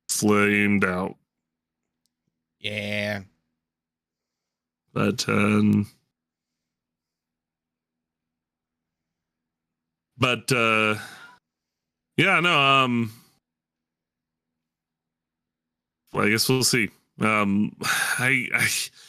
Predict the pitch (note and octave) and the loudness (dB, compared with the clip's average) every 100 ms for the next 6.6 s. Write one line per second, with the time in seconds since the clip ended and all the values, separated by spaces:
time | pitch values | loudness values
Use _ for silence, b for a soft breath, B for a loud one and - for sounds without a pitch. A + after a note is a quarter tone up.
0 | B B B _ _ - F3 D3+ A#2 A2 | B B B _ _ -2 0 2 2 2
1 | D#3+ - G3+ - D#3+ D3+ D#3 D3 D3 C#3+ | 0 0 -2 -2 -4 -2 0 0 2 0
2 | C#3+ D3+ C3 C#3 C#3+ C#3+ D3+ D3 C3+ C#3+ | 0 0 0 0 0 0 2 2 0 0
3 | B2 B2+ A2+ A#2 B2 A2+ A2+ G#2+ G2+ A#2 | 0 -2 -2 0 0 0 -2 -2 0 0
4 | A#2 A2+ A2+ A2 A2 G#2+ G2+ - G2+ A2 | 2 2 2 2 2 0 -2 -2 0 0
5 | G2+ - G2 G2 F#2 F2 G2+ F#2 - G#2+ | -2 0 -2 0 0 0 -4 -4 0 0
6 | G2+ - - - - - | 0 -2 -2 -2 -4 -8